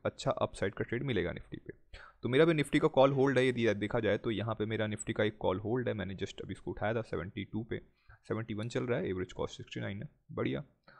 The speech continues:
Let's see, अगर ये निकलता है तो अपने को एक अच्छा सा अपसाइड का मूवमेंट देखने को मिल सकता है। बाकी आप हमारे Telegram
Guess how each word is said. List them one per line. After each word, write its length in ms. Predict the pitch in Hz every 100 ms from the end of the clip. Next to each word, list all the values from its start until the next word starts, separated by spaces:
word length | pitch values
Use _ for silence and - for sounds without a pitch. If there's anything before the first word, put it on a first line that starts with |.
| - -
Let's 200 | 110 -
see, 200 | - 131
अगर 160 | 123 117
ये 80 |
निकलता 380 | 113 110 110 131
है 160 | 117 113
तो 140 | -
अपने 160 | - 110
को 100 | 113
एक 120 | 113
अच्छा 220 | - -
सा 120 | 120
अपसाइड 340 | 117 - 101 104
का 100 | 101
मूवमेंट 340 | 101 104 135
देखने 240 | - - 107
को 80 |
मिल 140 | 110 95
सकता 300 | - - 131
है। 120 | 120 - _ - -
बाकी 220 | 98 101 104
आप 100 | 104
हमारे 160 | 104
Telegram 340 | 117 123 139